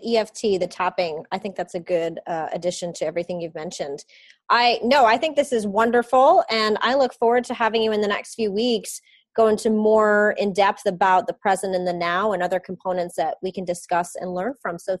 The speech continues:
thank you so much for being on the show today.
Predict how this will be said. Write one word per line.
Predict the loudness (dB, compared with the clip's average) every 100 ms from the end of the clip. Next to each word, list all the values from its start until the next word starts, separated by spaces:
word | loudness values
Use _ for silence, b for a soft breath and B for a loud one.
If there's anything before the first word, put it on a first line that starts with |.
| -4
thank | -4 -4 -2
you | 0 0 0 _ _ _ _
so | -2 0
much | 0 -4
for | -4
being | -2 -2
on |
the | -6
show | -6 -8
today. | -6 -8 -8